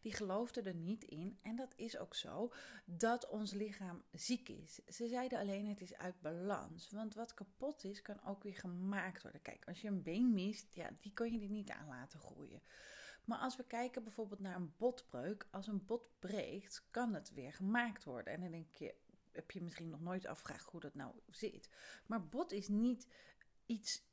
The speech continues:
iets wat op zichzelf staand is. Dat is hetzelfde als hout. Het groeit steeds aan. Nou gaat botten iets sneller dan hout. Want, eh, als je bijvoorbeeld naar een boom kijkt, die wordt ook door de jaren heen steeds dikker en groter. En dat groeit gewoon. Dus dat is niet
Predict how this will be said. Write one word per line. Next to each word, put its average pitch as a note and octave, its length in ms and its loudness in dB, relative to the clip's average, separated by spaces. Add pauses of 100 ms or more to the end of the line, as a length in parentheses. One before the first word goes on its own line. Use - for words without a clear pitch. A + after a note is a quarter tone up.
iets - 200 -6
wat G3+ 320 -2 (280)
op G3 140 -4
zichzelf A#3+ 460 4
staand F3 360 0
is. - 200 -4
Dat A#3 160 -2
is C#4 100 0
hetzelfde C4+ 440 2
als G3 100 -2
hout. F3+ 640 0
Het - 160 -8
groeit B3+ 380 -2
steeds F#3 420 2
aan. - 300 0
Nou G#3+ 240 4
gaat F#3 180 -4
botten - 320 0
iets - 180 -6
sneller D#3+ 340 -2
dan B2+ 140 -4
hout. F3 360 4
Want, F#3 200 -2 (520)
eh, - 200 0
als F3+ 160 0
je - 80 -6
bijvoorbeeld E3+ 300 -4
naar D#3+ 100 0
een D#3 80 -4
boom A3 260 8
kijkt, - 260 -2
die C#4 80 0
wordt C4+ 180 0
ook E4+ 140 0 (160)
door F#3+ 300 4
de F3+ 80 2
jaren F#3 360 8
heen F#3 200 4
steeds F3 340 0
dikker D#3+ 520 2
en - 160 0
groter. - 580 2
En E3 140 2
dat A3 160 2
groeit - 460 0
gewoon. - 300 -8
Dus F#3+ 220 -4
dat A#3+ 180 -2
is B3 120 -2
niet C4+ 340 2